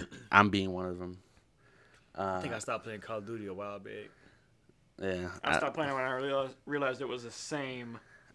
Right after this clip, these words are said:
Speaker 1: I just
Speaker 3: fucking
Speaker 1: go really
Speaker 3: game
Speaker 1: at it for
Speaker 3: over
Speaker 1: the
Speaker 3: and
Speaker 1: campaign.
Speaker 3: over.
Speaker 1: The
Speaker 2: I usually,
Speaker 1: campaign,
Speaker 2: I play
Speaker 1: the
Speaker 2: the
Speaker 1: campaign is
Speaker 2: multiplayer.
Speaker 1: fun as hell.
Speaker 2: First off, it, there's no zombies. First, the, the best zombie campaign,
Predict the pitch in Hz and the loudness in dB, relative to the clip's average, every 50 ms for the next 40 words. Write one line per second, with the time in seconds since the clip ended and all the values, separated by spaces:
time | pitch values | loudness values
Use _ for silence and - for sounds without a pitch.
0 | _ - - - 139 165 175 160 156 165 156 113 - 151 147 143 139 131 - - | _ 2 10 12 12 12 12 12 10 6 6 6 8 10 10 10 10 8 6 6
1 | 135 143 143 143 143 139 135 127 123 123 120 113 107 107 - 120 127 135 135 131 | 6 8 8 8 8 6 4 4 2 0 -2 -4 -2 4 10 12 12 12 12 10
2 | - - - - 131 131 127 123 123 117 110 110 107 98 117 110 110 107 - - | 6 2 2 4 6 8 10 10 10 10 10 8 6 4 2 -2 -4 -8 -10 -10
3 | 120 113 107 113 107 101 98 - - 127 123 120 131 127 131 135 135 139 139 139 | 0 4 6 8 8 6 6 6 6 8 8 8 8 8 10 10 10 10 8 6
4 | 131 - 151 160 180 180 190 196 147 196 185 175 - - 156 226 - - 220 - | 4 4 4 8 10 10 10 10 10 8 6 4 4 6 6 6 8 8 8 8
5 | 139 160 208 226 226 - 214 196 156 135 120 113 107 - - 135 131 131 123 113 | 8 8 8 8 8 8 8 8 8 6 4 4 0 4 8 10 10 10 10 6
6 | 104 95 113 110 104 98 95 101 - - - 185 190 180 180 135 127 - 156 156 | 4 4 6 6 6 4 2 -2 -4 -2 0 0 2 4 2 2 2 2 0 0
7 | 156 151 156 156 143 123 139 156 175 190 175 139 160 151 147 131 117 113 - - | 0 0 0 0 0 0 0 2 2 2 2 2 2 2 0 0 -4 -6 -8 -6
8 | 143 143 131 - 113 - - - 123 - - 156 180 175 - - - 131 120 139 | -6 -6 -6 -8 -12 -10 -8 -8 -6 -2 -2 0 0 -2 -4 -8 -10 -6 -4 -2
9 | 147 156 143 143 147 147 147 - - - - - - - 139 135 127 147 147 143 | -2 -2 -2 -4 -6 -6 -8 -12 -20 -20 -20 -14 -10 -8 -8 -6 -4 -4 -4 -4
10 | 147 147 147 | -6 -8 -12